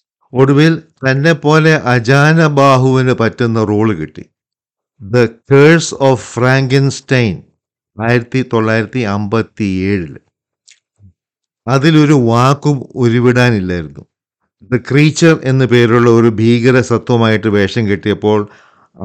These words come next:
ആ വേഷം കുറിക്ക് കൊണ്ടു. ലോകമാസകലമുള്ള കാണികൾ കാശ് കൊടുത്ത് സിനിമ കൊട്ടകളിൽ കയറിയിരുന്ന് പേടിച്ച് അലറി. നിർമ്മാതാക്കൾ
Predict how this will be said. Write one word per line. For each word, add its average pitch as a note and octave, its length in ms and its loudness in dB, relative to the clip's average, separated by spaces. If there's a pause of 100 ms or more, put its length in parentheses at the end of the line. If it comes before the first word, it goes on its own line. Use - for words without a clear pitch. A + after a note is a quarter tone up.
ആ C3 80 2 (240)
വേഷം A2 520 0 (200)
കുറിക്ക് B2+ 600 -2
കൊണ്ടു. G2+ 360 0 (640)
ലോകമാസകലമുള്ള C3 1600 2
കാണികൾ G#2+ 580 -2
കാശ് A#2+ 480 0
കൊടുത്ത് A2+ 440 0
സിനിമ A2 380 -4
കൊട്ടകളിൽ B2 720 -2
കയറിയിരുന്ന് G#2+ 760 -2 (720)
പേടിച്ച് A#2+ 640 2 (180)
അലറി. G2+ 560 -2 (680)
നിർമ്മാതാക്കൾ C3+ 960 2